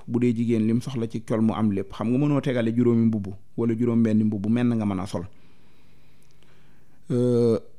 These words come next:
léeg-léeg yu baree baree bari ci yi nga soxla am nga ko ba noppi.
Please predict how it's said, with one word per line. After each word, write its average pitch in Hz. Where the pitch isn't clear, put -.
léeg-léeg 135
yu 135
baree 135
baree 127
bari 113
ci 131
yi 131
nga 131
soxla 117
am 123
nga 113
ko 107
ba 107
noppi. 113